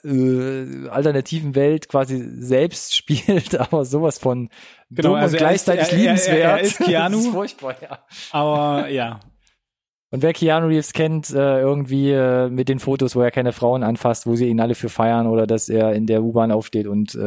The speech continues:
Speaker 1: anderen Menschen den, den Sitzplatz anbietet, weil er schon alleine U-Bahn fährt und dann noch so höflich ist, ähm, ja, der wird verstehen, warum grad die Keanu Reeves-Manie so groß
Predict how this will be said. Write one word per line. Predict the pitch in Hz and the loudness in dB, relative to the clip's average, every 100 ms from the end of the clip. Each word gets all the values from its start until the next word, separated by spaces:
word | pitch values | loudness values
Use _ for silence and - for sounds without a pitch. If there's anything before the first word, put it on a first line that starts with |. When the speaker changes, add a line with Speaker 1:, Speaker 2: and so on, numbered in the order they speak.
| 104 101 101 107 - 62 - | -2 -2 -4 -8 -10 -10 -8
Speaker 1:
anderen | - 123 113 | -4 0 0
Menschen | 113 117 - 117 113 | 2 0 -4 -4 2
den, | 113 110 110 110 | 2 2 -2 0
den | 113 | 2
Sitzplatz | 123 - 117 104 | 2 0 0 0
anbietet, | 107 113 110 113 - - - - - - _ | -2 -2 -4 -6 -8 -16 -20 -20 -20 -20 _
weil | 120 170 | 2 2
er | |
schon | - 160 | 2 0
alleine | 131 131 156 | 2 2 2
U-Bahn | 208 208 180 | 2 2 2
fährt | 180 180 170 | 2 2 2
und | 170 | 0
dann | 160 | 2
noch | 151 | 0
so | - 147 | 0 2
höflich | 160 175 147 143 | 2 0 -4 -2
ist, | 139 - | -4 -2
ähm, | 123 117 113 107 | 0 2 2 0
ja, | 110 110 | 0 2
der | 107 | 2
wird | 117 - | 0 0
verstehen, | 123 - 120 123 113 | -2 2 2 2 2
warum | 110 113 | 2 -2
grad | - 107 101 | 0 0 0
die | 107 | -2
Keanu | 117 113 110 | 0 2 2
Reeves-Manie | 117 113 - - - 117 120 117 127 127 127 143 | 2 0 -6 -12 -8 0 2 2 -2 -4 -6 -8
so | 123 113 | -10 -10
groß | 107 107 107 - - | -8 0 0 -2 -10